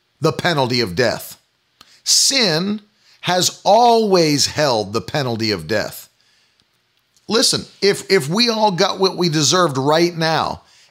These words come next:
every sinner would go immediately into the lake of fire right now in this instant. And every one of us would go to heaven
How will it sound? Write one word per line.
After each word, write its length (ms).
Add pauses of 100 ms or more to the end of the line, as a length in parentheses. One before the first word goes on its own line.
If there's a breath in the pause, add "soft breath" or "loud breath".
every 520
sinner 460
would 200
go 180
immediately 760
into 160
the 120
lake 260
of 100
fire 440 (140)
right 400
now 300
in 100
this 180
instant. 440 (720 soft breath)
And 140
every 200
one 200
of 80
us 220
would 120
go 160
to 80
heaven 400